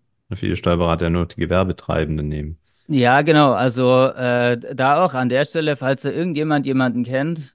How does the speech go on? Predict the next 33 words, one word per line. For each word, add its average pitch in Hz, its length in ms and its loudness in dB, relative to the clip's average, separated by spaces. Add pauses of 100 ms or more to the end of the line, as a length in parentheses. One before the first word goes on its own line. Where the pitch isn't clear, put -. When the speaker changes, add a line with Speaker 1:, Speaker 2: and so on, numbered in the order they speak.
Speaker 2:
äh, 127 180 0
der 127 140 2
kann 139 220 0
sich 127 180 -2
gerne, 143 540 4
äh, 123 200 2
bei, 120 360 4
äh, 117 320 0
Perfitex 135 840 -6
oder 120 220 2
auch 120 80 4
bei 120 180 2
mir, 151 480 2
äh, 120 280 -2
kann 131 180 0
sich 120 140 -4
dann 117 180 0
da 110 120 2
melden. 131 580 0 (320)
Äh, 117 240 2
wir 123 140 2
suchen 151 360 0
da 131 240 4
auf 127 160 -6
jeden 143 240 -2
Fall 139 400 2
Unterstützung 127 760 -4
im 101 120 -6
Steuerbereich, 98 800 -4
ne? 113 120 -4
Und 143 140 -4
wenn 117 160 -2
das, 120 320 0